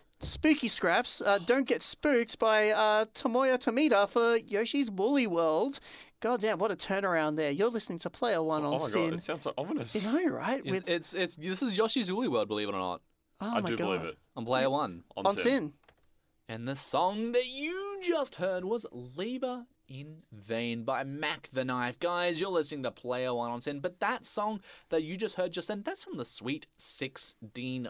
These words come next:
Speaker 3: playlist. You can listen to that every Sunday at five P M on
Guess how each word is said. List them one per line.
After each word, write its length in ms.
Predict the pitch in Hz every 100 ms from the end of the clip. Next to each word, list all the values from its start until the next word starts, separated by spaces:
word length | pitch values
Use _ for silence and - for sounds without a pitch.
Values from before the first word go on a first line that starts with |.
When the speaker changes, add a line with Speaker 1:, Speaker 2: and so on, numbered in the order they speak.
| -
Speaker 3:
playlist. 360 | - 120 120
You 100 | 269 320
can 80 | 339
listen 220 | 339 196
to 80 | 190
that 260 | 180 117 - - - -
every 460 | 185 175 190 190 -
Sunday 580 | - - 156 170 160 170
at 200 | 139 139
five 400 | - 127 139 139
P 180 | 127 120
M 140 | 127
on 360 | 127 104 135 120